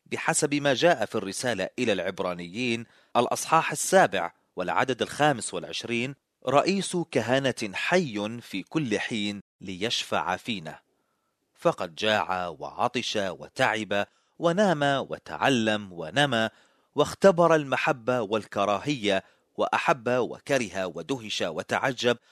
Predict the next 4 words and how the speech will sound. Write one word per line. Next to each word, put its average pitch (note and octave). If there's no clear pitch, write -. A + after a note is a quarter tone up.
وفرح D#3
وحزن B2
وغضب G2+
واستاء G2+